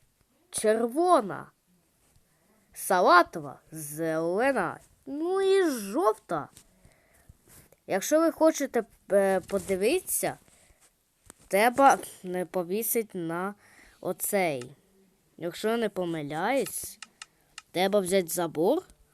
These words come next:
оцей дерев'яний. Обов'язково дерев'яний ось паркан я мав.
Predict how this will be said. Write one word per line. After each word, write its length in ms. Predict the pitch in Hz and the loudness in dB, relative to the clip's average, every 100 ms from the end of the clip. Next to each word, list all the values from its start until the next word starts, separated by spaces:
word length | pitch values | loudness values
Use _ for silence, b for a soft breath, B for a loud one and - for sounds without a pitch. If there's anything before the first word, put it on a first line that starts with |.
| - | -14
оцей 480 | 156 - - 165 147 | -10 -8 -6 -4 -6
дерев'яний. 1200 | 170 165 220 220 202 190 185 160 165 196 262 - _ _ _ - - _ - | -8 2 4 4 4 4 4 2 -2 -4 -8 -20 _ _ _ -20 -20 _ -14
Обов'язково 680 | - 170 190 190 - 202 175 | -8 -2 0 0 0 -2 -2
дерев'яний 760 | 156 214 208 190 190 180 185 | 2 4 4 4 4 2 0
ось 340 | 208 262 - - - - - | -2 -2 -4 -10 -20 -16 -4
паркан 640 | 196 190 - 220 214 208 - | -4 -4 -2 0 0 -4 -12
я 120 | 202 | -10
мав. 260 | 202 202 | -8 -8